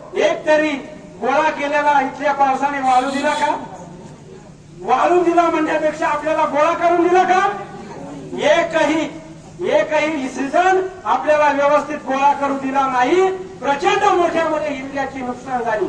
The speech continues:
एक तरी पुढारी बोलला का? एक तरी पुढारी बोलला का? घेतली का एखाद्या आमदाराने भूमिका? का नाही भूमिका घेतली?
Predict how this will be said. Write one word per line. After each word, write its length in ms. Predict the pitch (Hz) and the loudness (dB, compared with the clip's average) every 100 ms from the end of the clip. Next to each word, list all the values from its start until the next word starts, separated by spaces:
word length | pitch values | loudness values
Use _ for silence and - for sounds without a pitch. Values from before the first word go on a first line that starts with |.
| - - - - - - - - - | -6 -16 -20 -20 -20 -20 -20 -2 2
एक 240 | - - | 2 2
तरी 200 | 320 330 330 | 2 2 2
पुढारी 360 | 320 339 339 | 2 4 4
बोलला 300 | 339 330 349 | 4 4 4
का? 280 | 339 349 359 381 - - - - - - - - - - - | 4 2 2 -2 -12 -16 -18 -16 -16 -14 -16 -16 -18 -18 -6
एक 300 | 359 349 339 | 2 2 2
तरी 180 | 339 349 | 2 2
पुढारी 340 | 359 359 370 370 | 2 4 4 4
बोलला 360 | 359 359 381 | 4 6 4
का? 300 | 381 381 403 - - - - - - - - - - - | 4 2 2 -4 -14 -16 -18 -20 -20 -20 -20 -20 -20 -10
घेतली 360 | 254 294 339 339 | -2 -2 2 2
का 200 | 339 349 | 6 4
एखाद्या 300 | 339 349 349 | 4 4 4
आमदाराने 560 | 349 330 359 359 359 | 4 4 4 4 4
भूमिका? 460 | 330 349 381 381 370 - - - - - - - - - - | 6 4 4 2 2 -2 -8 -14 -16 -18 -20 -20 -20 -20 -2
का 180 | 294 349 | 2 6
नाही 200 | 359 359 | 6 6
भूमिका 400 | 359 370 370 359 | 6 4 4 4
घेतली? 340 | 370 370 370 | 2 2 0